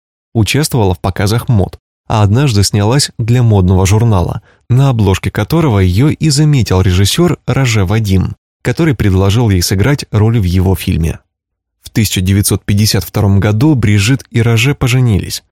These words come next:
За последующие четыре года Брижит снималась в семнадцати фильмах, но мировую известность ей принёс фильм «И Бог создал женщину». В Европе фильм строго осудила католическая церковь за слишком откровенные сцены. В С Ш А же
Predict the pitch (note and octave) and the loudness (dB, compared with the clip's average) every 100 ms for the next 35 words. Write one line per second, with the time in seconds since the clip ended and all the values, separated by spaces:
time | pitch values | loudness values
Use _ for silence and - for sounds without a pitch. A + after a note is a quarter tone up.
0 | _ _ G#2+ G2+ A2 - A#2+ G#2+ - G2 | _ _ -6 -2 -2 0 0 0 0 -2
1 | - B2+ A#2+ C#3 D#3+ G2+ G#2+ G2+ G#2 D3 | -2 -2 -2 0 0 0 0 0 0 0
2 | - - F#2 G#2 B2 - - - C#3 A#2 | -2 -2 0 2 0 0 -4 -6 -2 0
3 | G2 - B2 - F#2 F2+ F#2 - _ _ | 0 -2 -4 -2 0 0 -2 -8 _ _
4 | B2 A#2 A#2 G#2 G2+ F#2+ G2+ C3+ D3 - | 0 2 2 2 2 2 0 0 -2 -2
5 | G2+ - G2 F#2+ - A2 B2 C3+ - - | -2 -2 0 0 -2 -2 0 -2 -4 -6
6 | C#3+ G2 G2+ G#2+ - - - G2+ F2 G#2 | -4 -2 0 -2 -4 -8 -2 -2 0 0
7 | G#2+ A#2 F#2 - - - _ _ _ _ | 0 0 0 0 -4 -8 _ _ _ _
8 | - G2 G#2 F#2+ C#3+ G#2+ F2 A2+ G2+ - | -8 -2 0 2 0 -2 -2 0 0 -2
9 | G#2+ G2+ G2 G2 G2+ G#2 G2 G#2 G2 G2 | 0 0 0 0 2 2 0 -2 0 0
10 | - - A2 - G2+ - - - F#2+ G#2+ | -2 -2 -2 0 -2 -4 -10 -8 -4 -2
11 | - F#2+ G2 F#2+ - A2 F#2+ F#2 G#2 - | -2 -2 0 -2 0 0 2 2 2 0
12 | G#2 F2 - - _ _ - C#3+ - G3 | -2 -4 -6 -14 _ _ -6 -4 -2 -2
13 | C3+ F#2+ | -2 -4